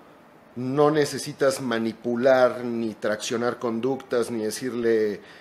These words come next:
eh, "No te pongas unos leggings en el gimnasio", porque te, porque sabes quién eres, sabes cuánto vales,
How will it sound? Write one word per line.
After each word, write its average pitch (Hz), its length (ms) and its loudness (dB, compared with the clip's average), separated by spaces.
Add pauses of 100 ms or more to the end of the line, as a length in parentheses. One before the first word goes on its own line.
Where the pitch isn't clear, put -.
(220)
eh, 101 540 -4
"No 113 320 -2
te 135 80 -6
pongas 127 400 -2
unos 117 180 -4
leggings 117 400 -4
en 113 80 -8
el 98 100 -8
gimnasio", 117 560 -6
porque 104 180 -10 (100)
te, - 20 -6 (160)
porque 113 280 -10
sabes 123 640 -4
quién 110 200 -6
eres, 107 300 -4
sabes 104 320 -6
cuánto 110 340 -6
vales, 98 540 -4